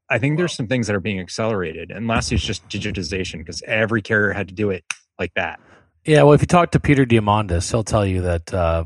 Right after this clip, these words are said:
Speaker 3: by twenty twenty-five, car ownership is gonna be dead. Uh, so it's <laughs>
Speaker 1: Yeah, see, I don't, that's where, like, I, I think, I think that's, that's not real.
Speaker 3: Yeah, eh,
Speaker 1: Um,
Speaker 3: yeah, I
Speaker 1: and
Speaker 3: think
Speaker 1: it's not just 'cause I'm a car guy. I just don't think that's real.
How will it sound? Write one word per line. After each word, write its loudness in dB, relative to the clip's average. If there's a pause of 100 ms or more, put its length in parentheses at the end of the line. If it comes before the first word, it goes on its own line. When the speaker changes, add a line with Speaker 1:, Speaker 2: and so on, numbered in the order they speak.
Speaker 3:
by 2
twenty -2
twenty-five, -4
car -2
ownership -6
is -10
gonna -10
be -10
dead. -6 (200)
Uh, -8
so -4
it's -2
<laughs> -6
Speaker 1:
Yeah, 2
see, 2
I 2
don't, 0
that's 0
where, 4
like, 2
I, 0 (120)
I 0
think, 0
I 2
think 0
that's, -4 (240)
that's -4
not -6
real. -10
Speaker 3:
Yeah, 6 (100)
eh, -4
Speaker 1:
Um, -2
Speaker 3:
yeah, 4
I 4
Speaker 1:
and 4
Speaker 3:
think 6
Speaker 1:
it's 0
not 4
just -2
'cause 2
I'm 4
a -2
car 0
guy. -4
I -8
just -12
don't -2
think -8
that's -16
real. -6